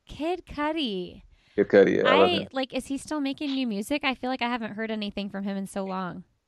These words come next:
Speaker 2: He is. He's doing a lot more of, um, like, collabs.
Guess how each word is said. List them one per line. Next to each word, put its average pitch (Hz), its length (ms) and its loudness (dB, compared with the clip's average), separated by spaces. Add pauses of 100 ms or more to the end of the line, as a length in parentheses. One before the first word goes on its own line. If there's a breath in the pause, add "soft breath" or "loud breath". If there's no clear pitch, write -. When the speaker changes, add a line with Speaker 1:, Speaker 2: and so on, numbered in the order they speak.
(260)
Speaker 2:
He 113 200 8
is. 123 400 12
He's 151 160 10
doing 208 240 10
a 165 80 12
lot 143 300 10
more 127 340 6
of, 117 300 4
um, 87 560 -2 (360)
like, 107 220 -2
collabs. 117 480 4